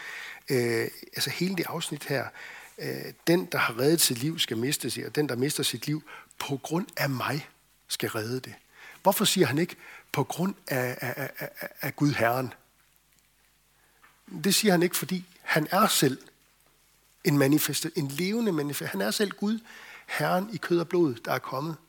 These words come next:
øh, til jorden. Han er Immanuel, Gud med os. Og, øhm, derfor så er det jo ikke så underligt, at han rent faktisk så senere, øh, bliver anklaget for gudsbespottelse.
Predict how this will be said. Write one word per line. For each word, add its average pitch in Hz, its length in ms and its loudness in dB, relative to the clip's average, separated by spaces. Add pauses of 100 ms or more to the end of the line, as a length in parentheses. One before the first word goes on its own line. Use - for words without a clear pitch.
(960)
øh, 147 380 -2
til - 160 0
jorden. 143 400 -2 (600)
Han 151 180 -2
er 160 80 0
Immanuel, 160 580 4 (160)
Gud 165 140 4
med 185 160 0
os. - 400 -4 (920)
Og, 151 320 10
øhm, 143 420 4 (400)
derfor 180 260 4
så 185 140 2
er 175 60 4
det 165 80 6
jo 175 60 4
ikke 202 220 -2 (160)
så - 240 2
underligt, 151 520 -2 (120)
at 127 140 -2
han 127 140 0
rent 131 180 4
faktisk 123 420 -2
så 120 160 -2
senere, 117 480 0 (1000)
øh, 101 500 0 (1800)
bliver 123 160 4
anklaget 113 340 0
for - 80 -10
gudsbespottelse. - 800 -6